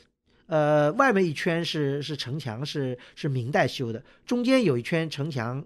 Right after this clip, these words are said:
内城墙是宋代的城墙。结果在七十年代，大概可能七零年、七一年那时候，广济洞，呃，广-，这个太祖讲的这个，呃，这个，这个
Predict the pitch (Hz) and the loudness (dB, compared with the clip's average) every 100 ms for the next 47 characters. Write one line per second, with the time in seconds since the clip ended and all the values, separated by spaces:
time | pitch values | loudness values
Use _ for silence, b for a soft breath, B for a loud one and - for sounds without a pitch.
0 | _ 233 208 135 151 117 107 - 139 123 | _ 2 2 2 -2 -6 -8 -6 -8 -4
1 | 254 151 120 101 104 92 95 - - - | -4 -2 -4 -6 -10 -14 -18 -20 -20 -4
2 | 202 202 202 180 - - 214 202 151 151 | 0 0 2 0 -2 -4 -4 -2 -2 0
3 | 165 165 180 170 123 127 143 151 151 - | -2 -2 -4 -6 -6 -4 -4 -4 -8 -10
4 | - 170 147 143 139 - 156 156 131 120 | -6 -4 -2 -4 -4 -4 -4 -2 -2 -2
5 | 131 - 123 123 B B B B - 110 | -2 0 0 0 B B B B -4 -2
6 | 117 151 165 147 147 147 139 120 117 151 | -2 0 0 0 -2 -2 0 -2 -4 -6
7 | 135 143 - 147 120 135 110 117 139 131 | -2 -2 2 0 2 -2 -2 -2 -2 0
8 | 127 _ - 160 147 131 131 127 135 | -2 _ -12 -8 -6 -6 -8 -6 -4